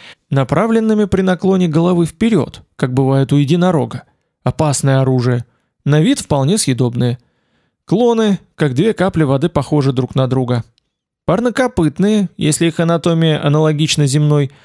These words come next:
паслись прямо на прибрежном лугу. Телята группами бегали рядом с самками, а несколько самцов со стороны реки следили за порядком,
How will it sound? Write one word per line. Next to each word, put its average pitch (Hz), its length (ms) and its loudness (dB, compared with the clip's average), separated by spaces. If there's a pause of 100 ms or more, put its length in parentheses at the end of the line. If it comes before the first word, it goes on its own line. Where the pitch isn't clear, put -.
(280)
паслись 196 420 0
прямо 202 380 0
на 180 120 0
прибрежном 151 580 0
лугу. 147 500 -2 (380)
Телята 240 420 0
группами 202 500 0
бегали 160 360 0
рядом 139 280 0
с 117 60 -4
самками, 175 640 -2 (100)
а 151 140 -2
несколько 151 420 -2
самцов 156 460 -2
со 135 100 -2
стороны 135 400 -2
реки 135 280 -2
следили 156 380 -2
за 170 140 -2
порядком, 165 560 -4